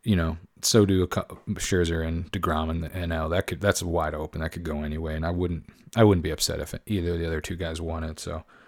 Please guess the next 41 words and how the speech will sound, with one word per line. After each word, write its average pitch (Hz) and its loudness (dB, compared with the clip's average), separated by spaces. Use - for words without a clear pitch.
and 127 10
in 123 10
the 113 2
N 120 10
L 117 12
V, 113 8
N 117 6
L 113 6
M 107 4
V 101 4
P 135 2
race, 123 6
we 104 4
got 95 6
Cody 98 4
Bellinger 98 6
of 92 6
the 90 4
Dodgers, 101 4
Anthony 90 -2
Rendon 90 4
of 85 2
the 87 0
Nationals, 113 4
and 98 0
then 85 0
Christian 95 0
Yelich 92 0
of 87 -4
the 98 -2
Brewers. 110 6
Uh, 90 2
fuck, - -2
man. 82 -2
I 104 4
gotta 101 4
go 90 2
with 87 0
my 87 2
boy 87 2
Cody. 85 -2